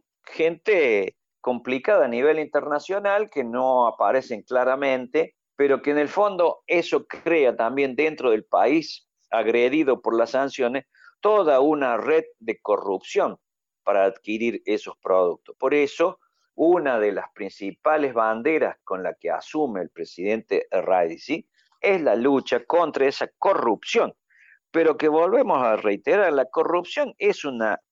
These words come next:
estructura mediante la cual también se agrede las naciones. Y justamente luego Estados Unidos utiliza la bandera de la lucha contra la corrupción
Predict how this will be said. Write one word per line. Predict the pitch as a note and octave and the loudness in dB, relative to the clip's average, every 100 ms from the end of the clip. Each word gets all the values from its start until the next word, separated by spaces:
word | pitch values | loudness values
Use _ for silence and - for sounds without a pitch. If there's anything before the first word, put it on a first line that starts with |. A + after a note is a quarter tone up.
| _ | _
estructura | B2 - - C3+ B2 - A3+ E3+ | -6 -6 -2 -2 -2 0 2 2
mediante | A#2+ A2+ A2 G#2+ - F#2 | 0 0 0 -2 -4 -2
la | E2 - | -2 -2
cual | E3+ F#3 F3+ _ _ _ _ _ _ _ _ _ | -2 -2 -2 _ _ _ _ _ _ _ _ _
también | C3+ C3+ F3 B3 G#3 | -2 -2 0 0 0
se | - B2 | 0 2
agrede | G#2+ A2 C#3 C3+ A#2 | 2 2 2 2 2
las | G2 F2+ | 0 -2
naciones. | F#2+ F#2 G2 E2+ C2+ - _ _ _ | -4 -4 -6 -10 -10 -20 _ _ _
Y | F#3 F#3+ | -4 2
justamente | B3+ B3 A3 G#3+ A#3+ G3+ B2+ | 2 2 0 2 2 2 -2
luego | A#2+ D#3+ A#3 F#3 D3 E3+ - _ _ _ | 2 4 4 4 2 0 -4 _ _ _
Estados | C#3 C#3+ G3 E3+ | -4 0 2 2
Unidos | D3+ E3 F3 C#3 B2+ - _ | 2 2 2 2 0 -4 _
utiliza | G#3+ - E3 D#3 E3+ E3+ C#3+ C3 | 2 2 0 2 0 0 0 2
la | C#3 | 2
bandera | B2+ B2 C3+ C#3+ F#3 F#3 - _ _ _ | 2 0 0 -2 0 -2 -4 _ _ _
de | - D3 | -2 2
la | C#3 | 4
lucha | C#3 G#3+ A#3+ D#3+ | 4 2 2 0
contra | C3+ A#2 A2+ | 0 0 0
la | G#2+ | 0
corrupción | - A2+ A#2 B2 B2 F#3 F3 | 0 0 2 0 0 -4 -4